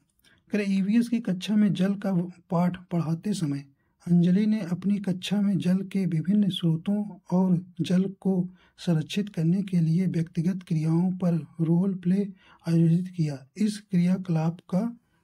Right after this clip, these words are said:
मुख्य उद्देश्य क्या है? तो कह रहे हैं कि इसमें आपका हो जाएगा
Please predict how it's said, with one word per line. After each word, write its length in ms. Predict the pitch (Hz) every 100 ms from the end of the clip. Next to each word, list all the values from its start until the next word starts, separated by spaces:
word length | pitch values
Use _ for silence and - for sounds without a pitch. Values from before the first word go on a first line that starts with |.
| -
मुख्य 500 | 165 185 185 226 254 - -
उद्देश्य 640 | 139 131 175 202 - 247 240 - _ _ _
क्या 220 | - 147
है? 260 | 123 123 - - _ _ _ _ _ _ _ _ - - - - _ -
तो 60 |
कह 120 | 180 185
रहे 100 | 196
हैं 80 |
कि 260 | 190 226 240 - _ - -
इसमें 280 | 170 185 185
आपका 300 | 180 - 190
हो 100 | 175
जाएगा 360 | 175 175 196